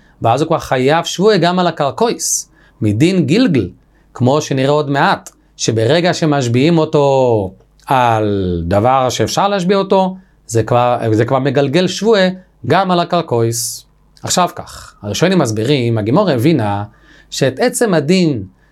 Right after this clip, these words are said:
שאין שבוע על קרקויס, המשנה הזו לא צריכה לפרש לנו, כי כבר יש משנה אחרת, ואלו דברים שנשבוין עליהם, העבודים והקרקויס וכולו. אלא בהכרח שיש כאן איזשהו חידוש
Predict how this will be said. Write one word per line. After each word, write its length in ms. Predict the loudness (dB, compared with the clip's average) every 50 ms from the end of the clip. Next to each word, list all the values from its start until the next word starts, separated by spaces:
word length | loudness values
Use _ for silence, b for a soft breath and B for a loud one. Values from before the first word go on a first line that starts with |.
| _ _
שאין 500 | -6 -2 -2 -2 0 0 0 0 0 0
שבוע 280 | -2 -2 0 0 0
על 80 | 0 0
קרקויס, 720 | -2 -2 -4 -2 0 0 0 2 2 0 0 0 -2 -4 -6 -4
המשנה 420 | 0 2 4 2 2 2 2 0
הזו 180 | 2 2 2 2
לא 100 | 2 0
צריכה 220 | -2 -4 -2 -2
לפרש 440 | -2 -2 -2 -2 -2 -2 -2 -2 -2
לנו, 240 | -2 -2 -2 -6 -6
כי 100 | -6 -6
כבר 140 | -2 0 2
יש 200 | 2 2 2 0
משנה 300 | -2 -2 0 0 0 0
אחרת, 400 | 2 2 0 0 0 0 0 2 2
ואלו 200 | 2 2 2 2
דברים 220 | 2 2 0 0
שנשבוין 520 | 0 0 -2 -2 0 0 2 2 2 2 2
עליהם, 320 | 2 2 2 2 2 0
העבודים 460 | 0 0 0 0 0 2 2 0 0
והקרקויס 460 | 0 0 -2 -4 -4 -2 -2 -2 0 -2
וכולו. 340 | -2 0 0 -2 -2 -4 -8 _ _ _ _ B B B B B B B B 0
אלא 120 | 2 2
בהכרח 380 | 2 0 0 2 0 0 2 0
שיש 120 | -2 0
כאן 120 | 2 2
איזשהו 340 | 2 2 2 2 0 0 0
חידוש 600 | 2 2 0 2 4 4 4 4 2 0 -2 -6